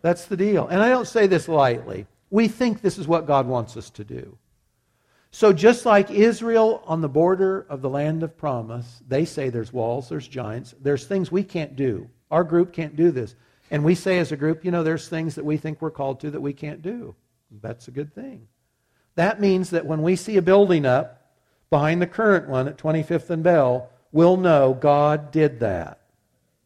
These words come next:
We, we couldn't do that. We'll say, "God did that." So, so we will be challenged.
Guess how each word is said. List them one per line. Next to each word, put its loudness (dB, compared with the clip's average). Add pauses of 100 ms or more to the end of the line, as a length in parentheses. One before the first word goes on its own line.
(160)
We, 4
we 6
couldn't 2
do 6
that. 2 (460)
We'll 0
say, -4
"God 4
did 4
that." -8 (1600)
So, 6 (480)
so 6
we 6
will 8
be 4
challenged. 0